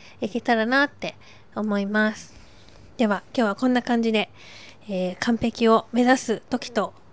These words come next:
えー、完璧を目指さなくてもいい時、その使い分けを、えー、意識してみようじゃんっていう、<laughs> そんな話題のラジオになります。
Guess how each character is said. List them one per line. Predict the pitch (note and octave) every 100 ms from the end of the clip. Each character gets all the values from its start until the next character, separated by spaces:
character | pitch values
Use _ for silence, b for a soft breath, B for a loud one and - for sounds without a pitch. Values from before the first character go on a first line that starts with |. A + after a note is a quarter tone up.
| - -
え | F#3+ F#3
ー、 |
完 | A#3 A3
璧 | - A#3+
を | A3
目 | G#3+
指 | B3
さ | C#4 D#4
な | C#4+
く |
て | - F#3+
も | F3+
い | A3
い | G#3+
時、 | F#3+ F3 - B B B
そ | - G#3+
の | G#3+
使 | - - C#4+
い | C#4+
分 | C#4
け | - C4+
を、 | A#3+ - b b b -
え | G3+ G3
ー、 |
意 | A3+
識 | - - F3+ - - - - b b
し | -
て | - A#3
み | C4
よ | B3
う |
じ | B3+
ゃ | B3+
ん | C4
っ |
て | - - G3
い | F#3+
う、 | F#3 - -
<laughs> | A3+
そ | G#3 A3+
ん | G#3
な | G3+
話 | G3+
題 | G3 G3
の | G3 -
ラ | A3 G3+
ジ | G3
オ | F#3+
に | A#3 C4 -
な | G#3
り | G3
ま | G3 G3+ G3 G3 G3+
す。 | -